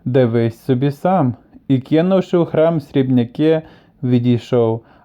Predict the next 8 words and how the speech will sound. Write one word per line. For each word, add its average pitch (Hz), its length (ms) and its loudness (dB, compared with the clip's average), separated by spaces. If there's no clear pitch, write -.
а 127 120 0
потому 143 720 -2
пішов 143 560 -2
та 117 100 0
й 113 80 0
повісився. 120 1000 -4
А 139 140 0
первосвященники, 175 1500 0